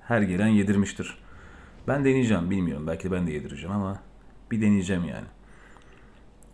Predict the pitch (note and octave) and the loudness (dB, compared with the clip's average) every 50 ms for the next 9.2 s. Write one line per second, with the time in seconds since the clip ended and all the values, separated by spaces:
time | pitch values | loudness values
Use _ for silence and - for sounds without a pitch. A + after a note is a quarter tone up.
0 | - - - E2 - - E2 F#2 F#2 F#2+ F#2 - - D#2 - - - - - - | -14 -12 -12 -12 -10 -10 -10 -8 -8 -8 -8 -8 -10 -12 -14 -14 -16 -18 -18 -20
1 | - - - - - - - - - - - - - - - - - - - - | -20 -20 -20 -20 -20 -20 -20 -20 -20 -20 -20 -20 -20 -20 -20 -20 -20 -20 -20 -20
2 | - - - - - A#2+ A#2 A#2 A#2 A#2 G#2+ G#2 A#2 G#2+ G#2+ A2 G#2 G#2 G2 - | -20 -20 -20 -6 -2 0 4 4 4 4 4 2 2 2 2 4 4 2 0 0
3 | - - G#2 G#2 G2+ F#2+ - - - - - E2 D#2 D#2 - - E2 D2+ E2+ D#2 | -2 2 2 4 4 2 -2 -8 -14 -10 -8 -6 -6 -6 -6 -8 -8 -8 -8 -10
4 | D2+ D#2 D#2+ - - - - - - - - - - - - - - - - - | -10 -12 -14 -16 -20 -20 -20 -20 -20 -20 -20 -20 -20 -20 -20 -20 -20 -20 -20 -20
5 | - - - - - - - - - - - - - - - - - - - E2 | -20 -20 -20 -20 -20 -20 -20 -20 -20 -20 -20 -14 -10 -10 -10 -8 -10 -12 -12 -10
6 | D#2+ F#2+ F#2 - - - - - - G#2 F#2+ E2+ E2 - - E2+ D#2+ D#2+ - - | -10 -10 -12 -12 -18 -20 -16 -10 -8 -6 -6 -6 -8 -8 -8 -8 -8 -8 -8 -10
7 | F2+ F2 D2+ - F#2 F2 E2+ - - - - - - - - - - - - - | -10 -10 -10 -10 -10 -12 -12 -16 -20 -20 -20 -20 -20 -20 -20 -20 -20 -20 -20 -20
8 | - - - - - - - - - - - - - D2+ E2 F2 E2+ D#2 C#2+ - | -20 -20 -20 -20 -20 -20 -20 -18 -16 -16 -16 -14 -14 -12 -10 -10 -10 -10 -12 -14
9 | C#2+ C#2+ - | -18 -18 -20